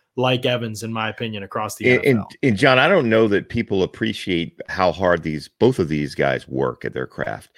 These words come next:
Speaker 1: Oh, my
Speaker 2: I've,
Speaker 1: gosh.
Speaker 2: I've, I've seen these guys after training camp practices, and if the fans th-, that are in the chat have been out of training camp, they know how brutally hot it can be and how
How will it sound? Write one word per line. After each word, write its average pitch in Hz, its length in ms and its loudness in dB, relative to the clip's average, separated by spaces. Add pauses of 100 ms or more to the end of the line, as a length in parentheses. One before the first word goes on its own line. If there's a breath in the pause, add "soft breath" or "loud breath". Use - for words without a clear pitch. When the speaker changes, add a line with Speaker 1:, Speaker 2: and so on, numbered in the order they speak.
(120)
Speaker 1:
Oh, 107 240 -2
my 98 100 2
Speaker 2:
I've, 98 60 2
Speaker 1:
gosh. 95 260 -6
Speaker 2:
I've, 101 260 4
I've 110 200 2
seen 139 360 -6
these 110 260 -4
guys 85 500 2 (400)
after 113 320 0
training 101 360 -2
camp 78 260 -2
practices, 71 560 -4
and 73 100 -8
if 69 180 -10
the 78 80 -8
fans 98 460 -2
th-, 67 340 -8
that 87 160 -2
are 87 120 -2
in 85 100 -6
the 80 80 -6
chat 80 420 0
have 69 140 -4
been 78 120 -2
out 80 140 0
of 69 60 -6
training 73 280 -2
camp, 67 240 -6
they 80 80 0
know 95 180 0
how 87 240 0 (360 soft breath)
brutally 104 380 6
hot 85 280 2
it 80 100 -10
can - 160 -10
be 62 260 -6 (320 soft breath)
and 85 140 -2
how 90 420 2